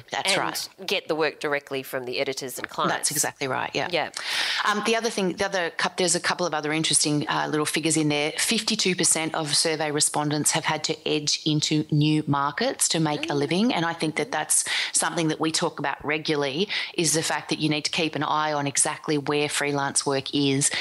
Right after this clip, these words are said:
Speaker 1: and you need to skill yourself, you know, so that you can basically,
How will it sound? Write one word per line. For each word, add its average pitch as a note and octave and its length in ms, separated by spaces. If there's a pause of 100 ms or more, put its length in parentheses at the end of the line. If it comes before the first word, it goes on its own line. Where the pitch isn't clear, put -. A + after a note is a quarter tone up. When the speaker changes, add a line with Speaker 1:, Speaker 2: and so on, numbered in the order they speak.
(140)
Speaker 1:
and D3+ 160
you D3+ 60
need D3+ 160
to D#3+ 100
skill D#3+ 400
yourself, D#3+ 720
you E3+ 100
know, D3 180
so D#3 240
that D#3 160
you D3+ 140
can D3 300
basically, D3 640